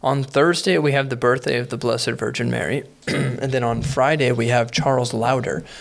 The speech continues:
um, founder of the Society of Holy Cross, but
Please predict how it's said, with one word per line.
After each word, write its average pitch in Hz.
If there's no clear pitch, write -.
um, 117
founder 139
of 113
the 120
Society 120
of 117
Holy 123
Cross, -
but -